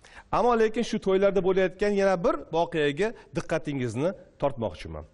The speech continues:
Yana shu avtomobillar karvoni. Biz uni soni to'g'risida gapirmaymiz. Biz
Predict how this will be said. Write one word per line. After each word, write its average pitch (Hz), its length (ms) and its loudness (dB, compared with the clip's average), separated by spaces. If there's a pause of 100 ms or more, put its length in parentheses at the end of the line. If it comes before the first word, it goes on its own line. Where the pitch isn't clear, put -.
(280)
Yana 127 220 2
shu 277 160 0 (240)
avtomobillar 147 680 0 (100)
karvoni. 98 420 -4 (220)
Biz 202 160 2
uni 254 180 4
soni 240 280 2
to'g'risida 233 300 0
gapirmaymiz. 208 560 -2 (840)
Biz 202 200 0